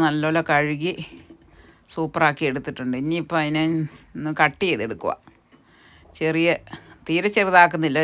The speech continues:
രണ്ട് മൂന്ന് പീസാക്കി എടുത്തിട്ട് നല്ലപോലെ വരഞ്ഞെടുത്ത് അതിനകത്തേക്ക് ഇത്, അപ്പം നമ്മൾ അരപ്പ് തിരുമ്പോൾ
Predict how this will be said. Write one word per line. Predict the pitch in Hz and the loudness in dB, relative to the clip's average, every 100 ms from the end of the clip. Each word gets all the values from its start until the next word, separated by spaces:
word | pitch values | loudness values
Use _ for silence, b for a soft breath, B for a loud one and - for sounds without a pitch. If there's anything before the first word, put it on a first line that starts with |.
| 156 | 2
രണ്ട് | 151 156 | 0 0
മൂന്ന് | 147 165 160 | 0 -2 -2
പീസാക്കി | 156 151 160 151 - 139 | -4 0 0 0 -2 -4
എടുത്തിട്ട് | 143 143 131 170 - | -4 -6 -4 -4 0
നല്ലപോലെ | 156 143 147 160 160 156 139 | -2 -2 -2 0 2 0 0
വരഞ്ഞെടുത്ത് | 135 147 156 147 131 - 185 B B B B B B - | -2 -2 -2 -2 -4 -4 -6 B B B B B B -6
അതിനകത്തേക്ക് | 175 175 165 156 165 160 160 | -2 2 2 2 -2 0 -2
ഇത്, | 151 131 | -2 -2
അപ്പം | 170 165 | -2 0
നമ്മൾ | 165 170 160 | 4 6 6
അരപ്പ് | 165 185 165 | 6 -2 -2
തിരുമ്പോൾ | 151 156 | -2 0